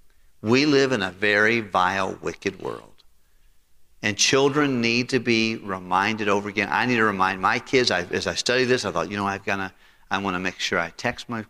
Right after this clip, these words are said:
my boys, I text my girls, I remind them again that purity is powerful. Immorality is stupid on,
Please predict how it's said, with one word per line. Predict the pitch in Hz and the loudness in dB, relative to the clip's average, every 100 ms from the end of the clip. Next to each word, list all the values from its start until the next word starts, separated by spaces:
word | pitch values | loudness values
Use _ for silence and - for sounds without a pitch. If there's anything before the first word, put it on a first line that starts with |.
| - | -14
my | 107 101 | -4 -4
boys, | 101 101 101 101 101 | 0 0 2 0 -4
I | 76 - | -10 -16
text | - 123 - | -6 -6 -6
my | - 110 | -12 -8
girls, | 104 98 87 | -6 -6 -8
I | |
remind | 76 73 82 92 127 131 | -12 -12 -2 -2 0 -2
them | 131 | -4
again | 131 123 80 78 - _ - _ _ - - | -6 -12 -16 -18 -20 _ -20 _ _ -20 -4
that | 87 - | -4 -2
purity | - 127 143 139 131 | 0 2 2 0 -2
is | 95 | -4
powerful. | - - 90 80 - - 82 _ - _ - | -6 -10 -10 -10 -14 -20 -20 _ -20 _ -4
Immorality | 127 135 127 120 127 131 131 135 | 0 2 4 2 0 0 -2 -2
is | 104 | -2
stupid | - - - - 147 151 151 143 | 0 2 0 2 0 0 -6 -6
on, | 113 98 92 | -4 -4 -4